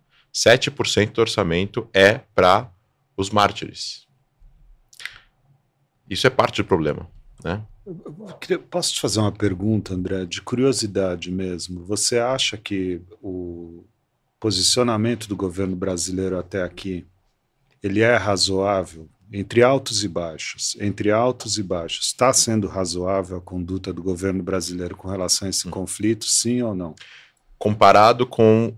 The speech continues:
Speaker 1: a, com, comparado com as declarações de dois mil e quatorze, da, da ex-presidente Dilma e do, é, e do, e do ex-assessor de política externa dela, Marco Aurélio,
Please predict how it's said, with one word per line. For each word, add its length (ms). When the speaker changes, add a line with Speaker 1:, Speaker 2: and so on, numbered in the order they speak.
Speaker 1:
a, 320
com, 320
comparado 540
com 100
as 80
declarações 720
de 80
dois 200
mil 120
e 20
quatorze, 720
da, 560
da 500
ex-presidente 600
Dilma 600
e 140
do, 800
é, 460
e 140
do, 280
e 120
do 180
ex-assessor 720
de 140
política 340
externa 460
dela, 440
Marco 280
Aurélio, 400